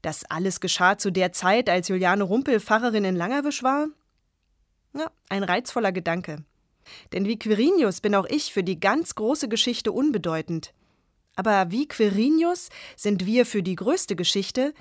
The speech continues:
sind wir für die Geschichte Gottes mit uns von allergrößter Bedeutung.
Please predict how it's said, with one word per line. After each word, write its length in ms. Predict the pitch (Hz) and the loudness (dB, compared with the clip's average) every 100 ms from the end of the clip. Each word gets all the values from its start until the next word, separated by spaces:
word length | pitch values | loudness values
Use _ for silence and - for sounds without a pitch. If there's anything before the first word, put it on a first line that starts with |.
| _ _ - | _ _ -10
sind 240 | 190 196 | -6 -2
wir 80 | 202 | -2
für 140 | - | -2
die 100 | 185 | -4
Geschichte 420 | 180 - 208 - | -2 -4 -4 -4
Gottes 400 | 170 226 - 233 | -2 0 0 -2
mit 180 | 190 185 | 0 -2
uns 320 | - 320 359 | 0 0 0
von 260 | - 247 247 | -2 -2 -2
allergrößter 680 | - 233 240 226 240 226 175 | -2 0 0 0 0 0 -2
Bedeutung. 600 | 156 156 165 165 160 156 | -6 -6 -6 -6 -8 -10